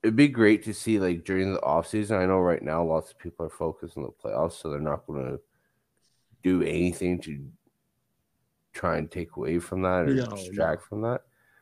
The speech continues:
Speaker 1: But in the
Speaker 2: Mm-hmm.
Speaker 1: offseason, bunch of players go to Twitter and stuff or whatever, or speak live about it.
Speaker 2: Yeah.
Speaker 1: And, like, the, yeah, it's, some of the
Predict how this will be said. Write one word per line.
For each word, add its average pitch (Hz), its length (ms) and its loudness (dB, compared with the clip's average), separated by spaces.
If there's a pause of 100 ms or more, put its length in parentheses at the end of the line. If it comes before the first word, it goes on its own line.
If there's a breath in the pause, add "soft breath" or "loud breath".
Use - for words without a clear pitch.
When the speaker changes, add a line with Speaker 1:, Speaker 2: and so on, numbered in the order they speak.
(240 soft breath)
Speaker 1:
But 87 120 4
in 104 120 6
the 107 80 6
Speaker 2:
Mm-hmm. 90 80 4
Speaker 1:
offseason, 123 720 4
bunch 101 240 2
of 107 120 -14
players 123 680 -2 (1200)
go 95 160 2
to 113 160 6
Twitter 107 460 0
and 139 120 0
stuff 147 420 -2 (1400)
or 90 200 0
whatever, 95 720 2
or 82 60 -4
speak - 680 -8
live 87 400 0
about 123 340 2
it. - 320 -2 (540 soft breath)
Speaker 2:
Yeah. 104 300 2 (1120)
Speaker 1:
And, 85 200 0
like, 80 180 -2
the, 69 400 -4 (420)
yeah, 85 240 2
it's, 95 500 -4 (720 soft breath)
some 120 300 2
of 143 100 6
the 135 540 8